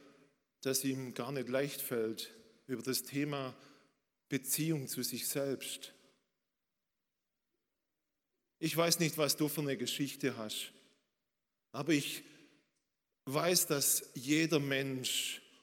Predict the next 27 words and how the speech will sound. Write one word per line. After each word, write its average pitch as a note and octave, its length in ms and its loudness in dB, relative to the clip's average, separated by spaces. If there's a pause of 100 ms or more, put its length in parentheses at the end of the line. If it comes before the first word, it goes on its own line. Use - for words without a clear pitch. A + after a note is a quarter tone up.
(840)
so - 160 2
eine C3 140 -2
kleine C3+ 400 -2
Jungen C3 440 0
in A#2 160 -4
sich A2+ 280 -6
hat, G#2+ 300 -4 (300)
so - 140 -2
ein D3+ 120 0
kleines D3 480 4
Mädchen D3+ 480 0
in C3 160 -2
sich A2+ 280 -6
hat. G2+ 220 -10 (1040)
Sowas, D#3+ 460 4 (340)
das D#3+ 380 4 (260)
irgendwie F#3 760 2
so D#3 180 2
im D3 140 2
Verborgenen E3 840 0
noch C#3+ 140 0
versteckt - 640 -2
ist E3+ 340 -2 (1040)
und C3 160 -6
das C3+ 200 2
irgendwie D#3 680 0
ausstrahlt B2 1000 -4